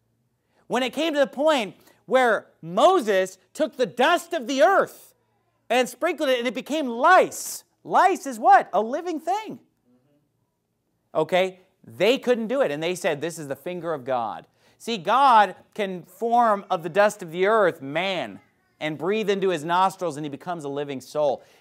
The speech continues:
God can take dust and turn it into creatures, lice. The devil can't do that. The devil had no power to create lice.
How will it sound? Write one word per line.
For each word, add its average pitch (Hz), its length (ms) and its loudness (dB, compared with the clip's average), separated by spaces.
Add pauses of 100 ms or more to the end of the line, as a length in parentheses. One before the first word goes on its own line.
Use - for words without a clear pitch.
God 254 380 4
can 233 160 -8
take 233 320 -4
dust 233 380 0
and 185 100 -8
turn 214 220 -10
it 185 100 -10
into 196 480 0 (180)
creatures, 208 840 -6 (100)
lice. 175 880 2 (840)
The 120 80 -12
devil 165 320 0
can't 160 260 -10
do 156 120 -10
that. 131 180 -4
The 147 60 -10
devil 208 380 2
had 208 200 0
no 208 100 -2
power 233 460 0
to 156 60 -2
create 117 340 -6
lice. 98 440 -8